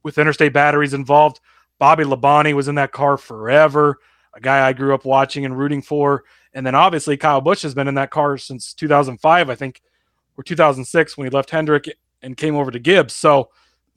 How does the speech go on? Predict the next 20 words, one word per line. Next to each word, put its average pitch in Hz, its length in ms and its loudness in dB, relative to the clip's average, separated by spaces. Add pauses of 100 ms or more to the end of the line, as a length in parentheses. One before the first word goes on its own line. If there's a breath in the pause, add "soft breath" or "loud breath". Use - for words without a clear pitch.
(380)
the 135 120 -6
staple 202 440 -2
number, 190 320 2
I 165 40 4
mean, 160 200 0
when 147 120 -2
you 180 100 -4
think 185 260 -6
of 135 140 -4
Joe 147 300 2
Gibbs 147 340 -4
Racing, 143 640 -4 (400)
for 135 160 -6
me, 190 260 2
I 156 200 4
think 151 260 -4
of 135 160 0
the 127 160 -2
eighteen 160 380 -4
car, 151 360 2